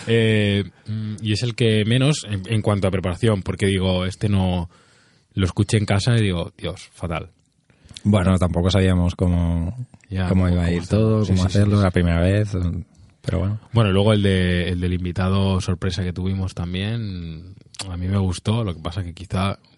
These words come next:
Speaker 1: teníamos que mejorar <laughs> el acento o las cosas de, de un invitado, ¿no? Hacer más de cómico, y nosotros no somos.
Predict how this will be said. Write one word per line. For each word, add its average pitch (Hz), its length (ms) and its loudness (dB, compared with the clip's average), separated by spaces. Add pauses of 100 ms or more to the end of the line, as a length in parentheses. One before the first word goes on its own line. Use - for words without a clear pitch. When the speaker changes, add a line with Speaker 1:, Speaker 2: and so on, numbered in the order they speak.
Speaker 1:
teníamos 87 720 -4 (580)
que 92 120 -6
mejorar 87 520 -4 (400)
<laughs> - 380 -20
el 87 160 -2
acento 92 640 0
o 85 400 -4
las 85 160 -8
cosas 90 340 -6
de, 82 360 -4 (600)
de 95 100 0
un 90 60 2
invitado, 87 420 0
¿no? 95 160 -2
Hacer 95 220 -4
más 90 240 0
de 90 140 -6
cómico, 87 420 -4
y 85 80 -6
nosotros 90 340 -2
no 90 120 -2
somos. 92 300 0